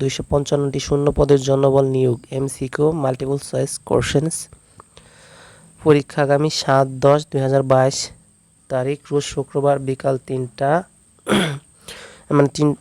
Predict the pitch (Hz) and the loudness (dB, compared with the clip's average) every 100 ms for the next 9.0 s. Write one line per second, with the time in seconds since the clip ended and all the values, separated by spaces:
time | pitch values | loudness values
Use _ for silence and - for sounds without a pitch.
0 | - 147 151 151 147 143 147 151 185 - | -2 0 2 2 4 2 4 4 4 -2
1 | _ - 139 135 - 135 127 _ 147 - | _ -10 -6 -6 -4 -6 -6 _ -4 -2
2 | 135 135 - 143 - - 143 151 143 135 | -4 -4 -6 -8 -10 -8 -6 -4 -2 0
3 | 139 131 156 127 - 135 139 139 131 - | 0 0 -4 -6 -8 -6 -4 -2 -2 -2
4 | 135 147 147 - 131 - 156 - - - | 0 0 -2 -2 -2 0 -4 -4 -12 -20
5 | - - _ - - 160 143 139 147 151 | -20 -20 _ -18 -14 -2 0 4 4 4
6 | 151 - 139 135 131 - 220 _ 151 139 | 0 -6 -4 -2 -2 -6 -12 _ -4 0
7 | 151 151 - 160 139 139 143 151 - 139 | 0 0 2 4 6 4 4 2 0 -4
8 | 147 - 147 160 - 151 143 - - | -6 -4 -6 -4 -2 2 0 -2 -6